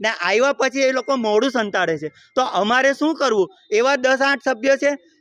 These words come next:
જેથી અમારી આખી સોસાયટી અટકેલી છે, ને જે બિલ્ડરો આવે છે તે લોકોને ભગાવી દેવામાં આવે છે, ને એની અંદર સોસાયટીના અમુક સભ્ય એવા છે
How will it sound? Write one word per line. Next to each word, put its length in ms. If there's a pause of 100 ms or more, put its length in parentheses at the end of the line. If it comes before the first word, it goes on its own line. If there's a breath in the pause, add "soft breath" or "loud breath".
જેથી 260
અમારી 340
આખી 220
સોસાયટી 480
અટકેલી 440
છે, 140 (240 soft breath)
ને 120
જે 220
બિલ્ડરો 440
આવે 280
છે 160
તે 440
લોકોને 440
ભગાવી 480
દેવામાં 500
આવે 140
છે, 180 (200 soft breath)
ને 120
એની 280
અંદર 380 (520)
સોસાયટીના 720
અમુક 400
સભ્ય 260
એવા 320
છે 240